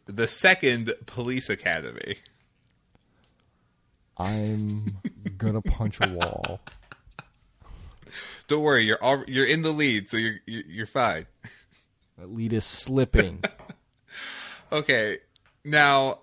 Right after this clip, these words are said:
Speaker 1: <laughs> I want, I'm gonna, now I'm going to, well, okay. I'm sorry for this one, 'cause this one's really tough. Um, so, I, <laughs> I'm just apologizing.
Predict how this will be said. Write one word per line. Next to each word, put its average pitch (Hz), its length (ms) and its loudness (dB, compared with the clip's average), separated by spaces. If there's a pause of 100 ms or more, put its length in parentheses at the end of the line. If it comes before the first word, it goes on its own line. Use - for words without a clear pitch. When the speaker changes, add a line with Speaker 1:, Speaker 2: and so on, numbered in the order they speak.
Speaker 1:
<laughs> - 560 -6 (1600)
I 139 120 8
want, 147 500 2
I'm 143 200 2
gonna, 151 300 2 (220)
now 131 240 4
I'm 143 180 2
going 151 240 -2
to, 131 600 0 (180)
well, 117 760 -8 (100)
okay. - 300 -4 (1300)
I'm 117 140 -8
sorry 139 280 6
for 139 120 -4
this 123 180 0
one, 113 140 -6
'cause 120 120 -10
this 127 140 -4
one's 120 240 -8 (320)
really 131 400 2
tough. 127 440 -2 (640)
Um, 117 460 0 (1200)
so, 117 540 -2 (440)
I, 117 100 2 (260)
<laughs> - 140 -6
I'm 123 80 -6
just 110 180 -12
apologizing. 98 720 -4